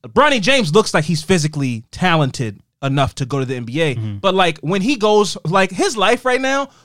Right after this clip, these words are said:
Speaker 1: when he goes home from, like, eleventh grade or whatever in his Lamborghini
Speaker 2: I'm gonna just
Speaker 1: truck,
Speaker 2: chillax, yeah.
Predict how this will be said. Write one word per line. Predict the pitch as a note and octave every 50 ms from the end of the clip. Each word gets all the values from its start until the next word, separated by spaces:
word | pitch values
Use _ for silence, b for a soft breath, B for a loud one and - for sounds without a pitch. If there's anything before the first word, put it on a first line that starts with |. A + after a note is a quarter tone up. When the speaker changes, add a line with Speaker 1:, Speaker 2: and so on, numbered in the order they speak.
| b
Speaker 1:
when | - G#3 G3+
he | A3 D4+ D#4+
goes | B3 F3 G3 G#3 A3 A#3 A#3
home | G3+ G#3 G#3+ A3+ G#3+
from, | G#3+ G3
like, | F#3 E3 D3+ -
eleventh | C3+ C3 C#3 D3+ D#3 E3 D3+ D3+
grade | C#3 C3+ C#3+ D#3 D#3
or |
whatever | D3+ D3+ D3+ D3+ D3+ D#3+
in | D3+ C#3
his | C3+ D3 B2 G#2+ A2
Lamborghini | G#2 A#2 B2 C3 A#2+ C#3+ A#2+ A2+
Speaker 2:
I'm | B2+
gonna | C#3+ F3
just | E3+ D#3+ -
Speaker 1:
truck, | E3+ D#3+ E3+ G3
Speaker 2:
chillax, | D3+ - - - -
yeah. | B2+ D3 C3 F#2+